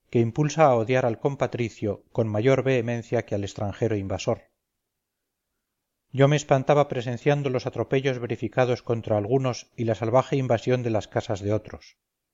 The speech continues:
Y gracias que escaparon con vida de manos de aquella plebe holgazana y chillona. En una palabra,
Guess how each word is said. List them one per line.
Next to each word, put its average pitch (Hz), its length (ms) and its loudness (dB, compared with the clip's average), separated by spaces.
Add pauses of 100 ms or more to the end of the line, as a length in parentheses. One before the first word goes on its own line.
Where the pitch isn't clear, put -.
(560)
Y 120 120 2
gracias 135 420 6
que - 80 -6
escaparon 131 480 0
con 139 200 -2
vida 131 440 -2
de 110 160 -4
manos 127 280 -2
de 117 80 0
aquella 120 320 0
plebe 123 280 2
holgazana 107 580 0
y 113 120 -6
chillona. 104 500 -4 (1160)
En 135 140 0
una 143 180 2
palabra, 90 460 -6